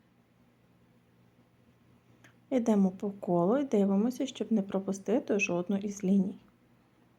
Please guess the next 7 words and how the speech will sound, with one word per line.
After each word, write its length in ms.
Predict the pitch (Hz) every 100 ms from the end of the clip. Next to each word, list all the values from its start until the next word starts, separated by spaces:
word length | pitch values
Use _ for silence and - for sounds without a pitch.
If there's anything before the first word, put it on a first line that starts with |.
| _ _ _ _ _ _ _ _ - -
Коли 300 | - 214 311
усі 500 | - 233 233 - 302
лінії 400 | 247 202 196 196
ми 120 | 214
вже 160 | 247 202
пройшли, 680 | - 170 - - 190 190 415 - _ _ - - _ _ _
згинаємо 880 | - 202 196 185 190 208 262 302 415